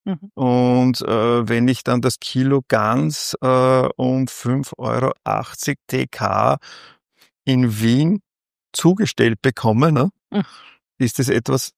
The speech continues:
Speaker 2: <laughs> komplett anderes, als
Speaker 1: Da
Speaker 2: wenn ich
Speaker 1: hat's
Speaker 2: das
Speaker 1: was.
Speaker 2: komplette Tier mache,
Speaker 1: Ja,
Speaker 2: ne?
Speaker 1: ja.
Speaker 2: Und sag, "Okay, das ist tierethisch korrekt aufgezogen, da passt alles" und so weiter. Obwohl ich auch immer sagen muss, geschmacklich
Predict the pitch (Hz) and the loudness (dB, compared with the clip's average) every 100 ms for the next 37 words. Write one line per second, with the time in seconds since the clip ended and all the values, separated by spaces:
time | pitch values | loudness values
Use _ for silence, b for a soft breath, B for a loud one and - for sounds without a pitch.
0 | - - - - - 139 - 131 135 - | -16 -16 -14 -14 -8 -6 -2 2 2 0
1 | - 117 123 131 139 - 135 123 131 139 | 0 2 2 2 0 0 -2 0 0 2
2 | 147 151 165 - 143 131 127 156 - 135 | 2 0 -2 0 0 4 2 2 0 -2
3 | - 135 127 120 110 101 - 156 156 131 | -2 2 4 4 2 -2 -4 -2 2 2
4 | - B B 196 190 B - 139 131 131 | 0 B B -10 -12 B -4 -2 0 0
5 | 135 - 131 135 135 127 - _ _ - | -2 0 0 0 -2 -4 -6 _ _ -4
6 | 147 135 135 - 131 - 131 127 - - | 0 0 0 -2 -6 0 0 0 0 0
7 | 160 - 156 - 147 139 - 139 - - | 0 0 -4 -2 -2 -2 -2 -4 -4 -2
8 | 143 143 - 127 131 135 131 143 139 147 | 0 0 -2 0 2 2 -2 -4 -2 0
9 | 143 139 - B B B B 135 139 - | 0 -2 -6 B B B B -2 -2 -4
10 | - _ _ _ _ 127 127 143 139 - | -14 _ _ _ _ -6 -2 2 2 2
11 | 135 165 151 123 - _ _ _ _ _ | 0 0 -2 -6 -8 _ _ _ _ _
12 | _ _ _ _ _ _ _ _ _ _ | _ _ _ _ _ _ _ _ _ _
13 | _ _ _ _ _ _ _ _ - 110 | _ _ _ _ _ _ _ _ -12 -6
14 | - 110 247 - 156 127 | 0 0 0 0 -2 -2